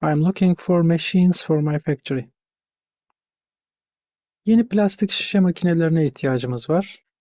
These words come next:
We need new plastic bottle machines.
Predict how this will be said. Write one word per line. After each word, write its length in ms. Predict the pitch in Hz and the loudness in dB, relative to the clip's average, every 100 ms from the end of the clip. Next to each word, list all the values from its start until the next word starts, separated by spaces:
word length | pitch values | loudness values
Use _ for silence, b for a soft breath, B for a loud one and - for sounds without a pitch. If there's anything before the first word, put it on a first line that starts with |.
| _ _ | _ _
We 220 | 175 175 | 0 2
need 220 | 170 170 160 | 2 2 0
new 500 | 190 220 220 220 - | 2 4 4 2 2
plastic 360 | 190 180 - 190 - | 0 0 -4 -8 -2
bottle 600 | 165 160 165 165 160 151 | -2 2 0 0 -2 -2
machines. 640 | 135 - 131 123 - - | -2 -4 -6 -6 -14 -18